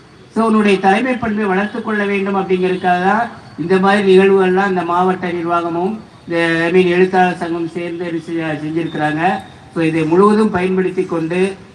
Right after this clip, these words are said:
இந்த கோவில்பட்டி மாநகரத்துல இன்னும் அதிகமான எழுத்தாளர்கள் உருவாக வேண்டும் அப்படிங்கிறதா இந்த அரசினுடைய, I mean, குறிப்பாக நம்முடைய மாவட்ட நிர்வாகத்தினுடைய நோக்கம். So குழந்தை செல்வங்கள் வந்து இந்த சூழலை அருமையாக பயன்படுத்தி கொண்டு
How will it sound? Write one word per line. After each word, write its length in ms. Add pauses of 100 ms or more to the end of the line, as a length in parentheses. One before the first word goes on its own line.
(120)
இந்த 120
கோவில்பட்டி 680
மாநகரத்துல 580
இன்னும் 440
அதிகமான 600
எழுத்தாளர்கள் 680
உருவாக 440
வேண்டும் 480 (340)
அப்படிங்கிறதா 600
இந்த 160
அரசினுடைய, 720
I 120
mean, 280
குறிப்பாக 640 (320)
நம்முடைய 380
மாவட்ட 440
நிர்வாகத்தினுடைய 840
நோக்கம். 520 (160)
So 140
குழந்தை 440
செல்வங்கள் 400
வந்து 460 (260)
இந்த 200
சூழலை 460
அருமையாக 540
பயன்படுத்தி 580
கொண்டு 520